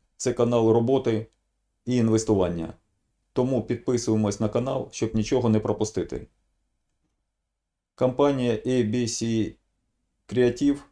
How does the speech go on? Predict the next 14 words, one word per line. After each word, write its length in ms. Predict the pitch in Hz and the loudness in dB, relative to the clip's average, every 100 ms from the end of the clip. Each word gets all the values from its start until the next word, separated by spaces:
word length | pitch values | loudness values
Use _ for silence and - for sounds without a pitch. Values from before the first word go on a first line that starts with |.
| _ _ _ _ - | _ _ _ _ -6
відкрила 500 | 110 123 - 143 135 | -2 -2 0 2 2
три 160 | 123 127 | 2 2
вакансії. 680 | 117 110 87 80 - - - _ _ _ _ _ | 2 0 -2 -4 -10 -10 -16 _ _ _ _ _
Закрійник 640 | - 123 - 135 113 98 104 | -4 -2 0 2 2 2 -2
з 60 | |
досвідом 480 | 101 113 107 107 110 | -2 -2 -2 0 2
роботи 360 | 107 107 104 101 | 4 2 2 2
на 100 | 104 | 0
мас-пошив, 600 | 104 - 117 - 147 143 _ _ _ _ _ _ _ _ | 0 -2 -4 0 -2 -4 _ _ _ _ _ _ _ _
майстер-бригадир 1400 | - 127 117 107 110 - _ _ - 107 117 127 135 143 - | -2 2 2 2 -2 -4 _ _ 0 2 4 4 4 2 0
і 200 | 117 123 | -4 -2
швачка 440 | 107 123 135 - 107 | 0 0 0 2 0
на 100 | 107 | 2
мас-пошив. 560 | 117 - 104 - 98 | 0 -2 -6 -4 -8